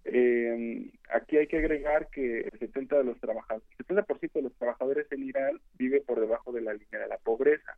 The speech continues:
Y las protestas que involucraron a, en aquel momento a Rouhani y a su gabinete explicitaron el rechazo a estas políticas neoliberales de las que hablamos hace un momento,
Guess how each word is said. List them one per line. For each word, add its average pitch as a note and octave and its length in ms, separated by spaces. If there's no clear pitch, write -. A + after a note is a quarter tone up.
Y C3+ 80
las B2+ 220
protestas F#3 680
que - 80
involucraron C3 800
a, A2+ 160
en A#2 160
aquel C#3 260
momento C3+ 680
a A2 120
Rouhani C#3 480
y B2+ 60
a - 40
su - 140
gabinete A2+ 560
explicitaron D3+ 1040
el B2 140
rechazo A#2+ 400
a - 20
estas C#3+ 220
políticas B2 420
neoliberales A#2+ 520
de A#2+ 100
las A2 160
que A2 100
hablamos B2+ 300
hace C3 160
un C#3+ 80
momento, D#3 560